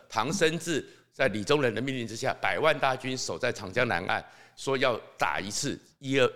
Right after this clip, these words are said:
淞沪战役，守三个月，让毛泽东过不来。没想到两天就过来了，后来才知道，竟然是吴石把整个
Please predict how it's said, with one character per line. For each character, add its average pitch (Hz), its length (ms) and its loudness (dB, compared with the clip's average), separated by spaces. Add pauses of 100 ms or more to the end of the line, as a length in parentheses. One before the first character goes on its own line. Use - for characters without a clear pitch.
(680)
淞 - 220 2
沪 135 180 -2
战 120 200 2
役， 113 200 -4 (140)
守 - 280 -2
三 151 160 0
个 110 140 -4
月， 117 200 -2 (380)
让 143 240 0
毛 95 240 -2
泽 120 100 0
东 117 160 0
过 123 200 0
不 104 140 0
来。 69 200 -6 (300)
没 131 120 -2
想 127 140 0
到 127 240 4 (280)
两 123 240 -6
天 147 180 -4
就 120 120 -2
过 110 180 0
来 67 160 -8
了， - 120 -10 (280)
后 156 240 2
来 107 100 2
才 95 160 -8
知 90 100 -12
道， 85 240 -2 (280)
竟 127 120 -12
然 107 100 -4
是 110 220 -4
吴 98 160 -6
石 85 360 -6 (420)
把 73 200 -4 (120)
整 117 200 0 (140)
个 101 220 -2